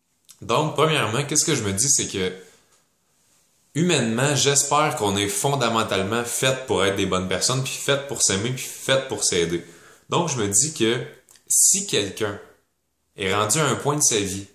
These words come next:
où il t'apporte du négatif, c'est pas nécessairement qu'il veut te rendre la vie négative, même s'il y en a que t'as l'impression qu'ils font exprès. Si quelqu'un, justement, t'as l'impression qu'il fait exprès pour te faire du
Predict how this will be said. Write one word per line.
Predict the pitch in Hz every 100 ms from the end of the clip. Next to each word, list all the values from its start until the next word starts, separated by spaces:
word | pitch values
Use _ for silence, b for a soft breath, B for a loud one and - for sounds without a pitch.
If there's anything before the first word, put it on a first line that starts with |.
| _ _
où | 107
il | 95
t'apporte | 117 117 156 123
du |
négatif, | 110 98 90 90 113 123 - - _ _ _ _ _
c'est | - 131
pas | 135 208
nécessairement | 135 - 117 - 101 101 135
qu'il | 135 - 95
veut | 107 123 - -
te | 90
rendre | 90
la | 90
vie | 82
négative, | 95 90 82 82 101 98 B B -
même | 139 185
s'il | - 113
y |
en | 98
a | 127
que | 135
t'as | 107
l'impression | 98 92 90 120
qu'ils | 117
font | -
exprès. | 92 - - 101 - - _ _ _ _ _ _ _
Si | - - 196
quelqu'un, | 127 104 147
justement, | 135 - 101 95 104
t'as | 92
l'impression | 90 90 - 113
qu'il | 104
fait | -
exprès | 90 - - 104 104 - - _ _ _
pour | -
te | 92
faire | -
du | 190